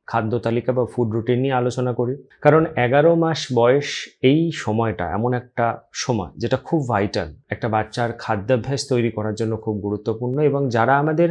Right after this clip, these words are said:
আগের ধারাবাহিক আলোচনাগুলো দেখেছেন তারা এটা বুঝতে পেরেছেন যে একটা বাচ্চার ফুড রিকোয়ারমেন্ট বা খাবারের প্রয়োজনীয়তা বা চাহিদা কিভাবে পরিবর্তন হয়।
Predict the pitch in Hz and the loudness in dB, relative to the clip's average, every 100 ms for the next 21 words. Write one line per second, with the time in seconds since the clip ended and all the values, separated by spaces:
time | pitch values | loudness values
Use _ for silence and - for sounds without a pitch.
0 | - - - - 110 117 151 160 - 123 | -2 -16 -20 0 2 4 2 2 0 0
1 | 131 143 151 139 123 127 139 139 143 139 | 0 0 0 2 2 0 -2 -2 0 0
2 | 110 113 - 165 127 110 - - _ _ | -2 -2 -2 0 2 0 -4 -14 _ _
3 | 139 151 160 160 135 143 127 127 165 151 | 2 4 4 2 2 2 2 0 0 2
4 | 151 147 120 143 - _ 113 139 117 - | 2 0 -2 -4 -8 _ -2 0 0 -2
5 | 127 110 104 - 131 147 156 - 165 143 | -2 0 -2 -2 0 0 -2 2 4 6
6 | 135 - 107 98 95 98 107 104 - - | 4 2 0 -2 -4 -4 -4 -4 -8 -2
7 | 98 110 120 143 139 135 _ _ 135 147 | 2 2 4 4 2 -4 _ _ 8 10
8 | 139 143 135 120 117 113 107 104 117 110 | 8 4 2 0 -2 0 -2 -2 0 0
9 | 120 113 95 87 - 110 104 107 98 92 | 0 -2 -4 -4 -4 -2 -2 -4 -2 -4
10 | 80 - 87 78 78 | -4 -8 -10 -10 -12